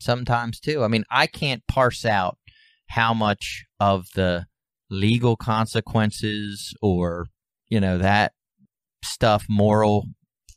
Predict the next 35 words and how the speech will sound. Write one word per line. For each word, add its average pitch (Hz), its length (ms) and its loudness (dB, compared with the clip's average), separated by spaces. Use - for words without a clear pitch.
f-, - 80 -14
failures 107 480 0
that 104 140 2
I 95 120 0
felt, 104 360 0
whatever, 92 260 -4
I 87 40 -8
hate 92 160 -10
to 87 100 -12
say 92 220 -8
it 87 80 -14
that - 180 -10
<laughs> 135 120 0
way, 131 140 -2
but 104 160 -6
the 113 120 -4
shame 120 400 -4
and 107 120 -4
guilt 113 220 0
that 113 100 0
I 104 100 4
felt 107 300 -2
from, 98 220 -2
you 113 80 -2
know, 104 140 4
being 101 240 0
moralized, 101 680 2
like, - 160 -4
I 123 100 0
don't 139 200 0
know 170 240 4
how 98 220 0
much 98 280 0
that 95 240 0
contributed 92 840 -2